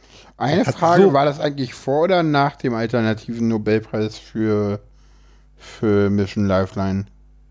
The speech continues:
Speaker 1: Oder vor, ne?
Speaker 2: Das war danach, würde ich sagen.
Speaker 1: War danach?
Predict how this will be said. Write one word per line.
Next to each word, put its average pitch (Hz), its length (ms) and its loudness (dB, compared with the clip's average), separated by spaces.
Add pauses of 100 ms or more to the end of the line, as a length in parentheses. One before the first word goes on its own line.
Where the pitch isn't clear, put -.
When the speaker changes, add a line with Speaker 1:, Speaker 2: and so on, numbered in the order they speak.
(720)
Speaker 1:
Oder 95 200 -2
vor, 104 340 -2
ne? 90 200 -4 (1200)
Speaker 2:
Das - 260 -2
war 82 120 0
danach, 82 540 0
würde 78 160 -8
ich - 120 -12
sagen. 82 240 -6
Speaker 1:
War 87 80 -8
danach? 87 400 -8